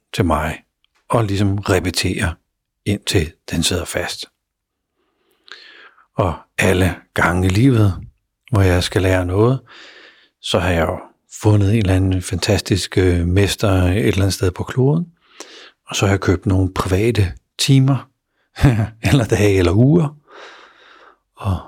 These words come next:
en enkelt gang en måned. Og været fuldstændig sådan, øh, hengivet til,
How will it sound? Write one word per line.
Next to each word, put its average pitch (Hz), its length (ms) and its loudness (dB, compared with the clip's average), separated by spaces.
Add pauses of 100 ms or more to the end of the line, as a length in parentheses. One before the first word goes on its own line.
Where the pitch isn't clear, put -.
en 107 60 0
enkelt 104 240 -6
gang 92 220 -2
en 90 380 2
måned. 165 380 2 (840)
Og 117 200 0 (960)
været 92 440 2
fuldstændig 104 1080 0
sådan, 92 520 -2 (1080)
øh, 87 380 2 (640)
hengivet 104 840 2 (480)
til, 90 420 0